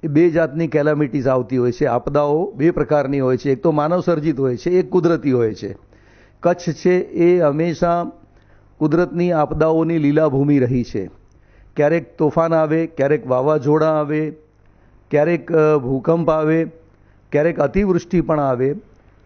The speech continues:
મને બરાબર યાદ છે એક વખતે અછત નિવારણની બેઠક કલેક્ટર સાહેબે બોલાવી હતી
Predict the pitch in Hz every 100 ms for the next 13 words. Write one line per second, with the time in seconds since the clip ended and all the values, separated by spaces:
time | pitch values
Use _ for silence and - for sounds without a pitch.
0 | - 135 165 151 165 170 170 160 160 -
1 | 165 156 160 151 156 175 175 190 - -
2 | _ _ _ _ - - 147 202 175 180
3 | 175 175 175 175 156 - _ 151 160 147
4 | 147 175 - 151 160 165 160 156 160 156
5 | 147 147 151 147 139 113 147